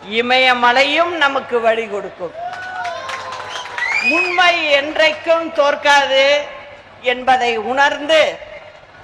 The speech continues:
நம்பிக்கையோடு இருங்கள். வெற்றி நிச்சயம். நாளை நமதே. அண்ணா நாமம் வாழ்க, புரட்சி தலைவர் நாமம் வாழ்க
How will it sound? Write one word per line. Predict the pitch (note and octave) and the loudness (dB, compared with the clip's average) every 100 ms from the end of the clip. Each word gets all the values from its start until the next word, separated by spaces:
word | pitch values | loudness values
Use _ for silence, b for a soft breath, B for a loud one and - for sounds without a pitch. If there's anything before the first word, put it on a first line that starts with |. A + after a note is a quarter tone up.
| - - - - | -20 -20 -20 -16
நம்பிக்கையோடு | G3 G#3 D4 F#4+ - F4 D#4 D4+ D4+ D#4+ E4+ | -2 -2 0 -2 0 0 2 4 6 4 0
இருங்கள். | C#4+ C4+ C4+ C4 C4+ C#4+ - - - - - - - - - - - F3+ | -2 -4 0 0 2 0 -6 -12 -16 -20 -20 -20 -20 -20 -20 -20 -12 -4
வெற்றி | A#3+ B3 E4+ D#4 | -4 -2 -4 -2
நிச்சயம். | C#4 C#4 D4+ C#4+ D4 D4 D4 - - - - - - - - - | -4 0 4 6 6 4 -2 -12 -14 -16 -20 -20 -20 -20 -20 -10
நாளை | G#3+ A#3 C#4 C#4+ C#4+ | -2 2 2 2 2
நமதே. | C4 C4 C#4 C#4+ D4 D4 C#4+ - - - - - - - - | 0 -2 2 2 2 0 -6 -14 -14 -16 -18 -14 -14 -14 -10
அண்ணா | - A3+ C4+ C#4+ | -4 0 4 4
நாமம் | C4+ C4+ C4 C4 | 4 4 4 2
வாழ்க, | C4 C4+ C#4+ D4 D4 C#4+ C#4+ - - - - - - - - - - - - | 4 4 4 4 4 4 0 -10 -14 -12 -14 -16 -18 -18 -18 -18 -18 -12 0
புரட்சி | D#4 E4+ F#4 G4 - | 2 2 0 -2 2
தலைவர் | E4 D#4+ D4+ D4 C4+ | 4 4 4 2 2
நாமம் | C4+ C4+ C4+ C4 | 2 2 2 0
வாழ்க | C4 C#4 C#4 C#4 C#4+ | 2 2 2 0 2